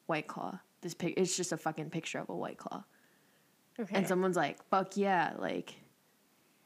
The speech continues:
Speaker 1: "Fuck yeah!" I want that White Claw picture." And they buy it. So they get the White Claw picture, but they also get the certificate of ownership. Does that make sense?
Speaker 2: So is it kind of like when people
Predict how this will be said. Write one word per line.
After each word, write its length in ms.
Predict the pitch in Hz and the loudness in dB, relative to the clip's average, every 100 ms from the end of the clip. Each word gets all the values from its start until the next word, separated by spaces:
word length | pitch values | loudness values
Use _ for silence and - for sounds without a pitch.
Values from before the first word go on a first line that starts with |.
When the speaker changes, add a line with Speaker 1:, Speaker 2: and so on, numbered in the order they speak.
| _ - | _ 2
Speaker 1:
"Fuck 240 | 202 180 | 2 4
yeah!" 160 | 175 160 | 2 2
I 40 | |
want 200 | 147 165 | 2 0
that 180 | 160 160 | -2 -2
White 160 | 165 165 | -2 -4
Claw 160 | - | -8
picture." 460 | - - - - - | -12 -12 -12 -12 -12
And 140 | - 160 | -6 -2
they 80 | 160 | 0
buy 260 | 170 196 | 2 2
it. 220 | 147 - - _ _ _ _ _ | 2 -4 -14 _ _ _ _ _
So 200 | - 202 | -4 0
they 100 | 196 | 0
get 180 | 196 214 | 2 0
the 100 | 208 | 0
White 380 | 180 170 190 - | 2 2 0 -8
Claw 200 | - 185 | -2 -2
picture, 340 | 175 175 - | -2 -8 -6
but 160 | 170 170 | -4 -4
they 120 | 156 | 0
also 280 | 160 165 175 | 0 0 -4
get 220 | 165 156 | -2 -4
the 100 | - | -4
certificate 640 | 165 175 160 170 170 170 156 | -4 -4 -4 -4 -4 -4 -6
of 100 | 160 - | -8 -2
ownership. 560 | 175 151 170 - - - - _ _ _ - _ _ | 0 0 -2 -4 -6 -14 -20 _ _ _ -20 _ _
Does 120 | 185 | -2
that 120 | 180 170 | 2 2
make 140 | 160 | 0
sense? 400 | 170 170 214 - | 0 -2 -2 -2
Speaker 2:
So 340 | - 269 262 - | 0 2 0 0
is 140 | 247 | 0
it 120 | 247 - | 0 -2
kind 280 | - 220 | -4 -2
of 100 | 247 | 0
like 240 | 262 269 269 | 2 2 2
when 180 | 247 226 | 0 0
people 720 | - 202 196 196 190 185 | -2 -2 2 2 4 2